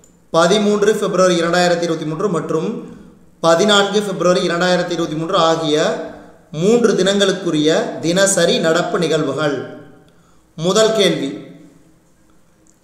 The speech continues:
நம்ம காணொளிக்குள்ள போறதுக்கு முன்னாடி, இது வரைக்கும் நம்ம வேர்ல்ட்ஸ் பெஸ்ட் தமிழ் சேனலை சப்ஸ்கிரைப் பண்ணாத புதிய நண்பர்களா இருந்தீங்கன்னா சப்ஸ்கிரைப் பண்ணிக்கங்க. கீழே இருக்கிற பெல் பட்டனை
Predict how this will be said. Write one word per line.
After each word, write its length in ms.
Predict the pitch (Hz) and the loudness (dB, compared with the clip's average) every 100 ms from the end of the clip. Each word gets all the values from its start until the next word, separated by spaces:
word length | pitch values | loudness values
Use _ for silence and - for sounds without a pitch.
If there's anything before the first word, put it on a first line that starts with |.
| _ _ _ _ _ - | _ _ _ _ _ -8
நம்ம 180 | 175 185 | -2 0
காணொளிக்குள்ள 580 | 185 208 240 233 220 196 | 2 4 4 4 4 4
போறதுக்கு 420 | 180 208 202 175 | 4 4 2 0
முன்னாடி, 360 | 175 180 175 202 | 0 0 0 0
இது 160 | 190 | 2
வரைக்கும் 360 | 208 226 233 214 | 4 4 2 2
நம்ம 80 | 180 | 4
வேர்ல்ட்ஸ் 420 | 170 208 214 - | 4 4 2 0
பெஸ்ட் 200 | 185 175 | 0 0
தமிழ் 200 | 190 185 | 0 0
சேனலை 480 | - 175 160 160 202 247 - - - - - | -2 0 2 2 2 0 -6 -14 -20 -12 -2
சப்ஸ்கிரைப் 540 | 180 - 180 220 226 202 | 0 0 2 2 2 0
பண்ணாத 440 | 190 180 220 - | 2 2 2 0
புதிய 260 | 185 202 208 | -2 0 2
நண்பர்களா 400 | 190 180 185 180 | 2 2 2 2
இருந்தீங்கன்னா 280 | 165 190 226 | 0 0 0
சப்ஸ்கிரைப் 380 | 160 - 185 180 | -2 -2 -2 -2
பண்ணிக்கங்க. 360 | 165 151 185 202 | -4 -4 -4 -2
கீழே 240 | 180 180 | 0 0
இருக்கிற 240 | 180 180 175 | 0 0 0
பெல் 160 | 165 | 0
பட்டனை 360 | 160 160 190 | 0 0 -2